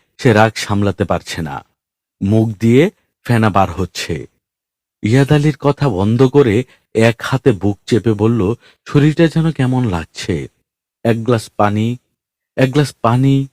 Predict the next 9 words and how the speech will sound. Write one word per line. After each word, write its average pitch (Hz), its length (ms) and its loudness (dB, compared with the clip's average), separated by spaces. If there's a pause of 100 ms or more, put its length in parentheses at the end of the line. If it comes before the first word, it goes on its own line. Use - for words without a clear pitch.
(460)
বলতে 120 340 4
বলতে 143 440 2 (300)
মাথা 113 260 0
চক্কর 117 500 -2
দেয়ার 113 260 2
ভঙ্গি 101 440 -4
করে 117 320 2 (300)
সে 127 160 2
লম্বালম্বিভাবে 110 1080 2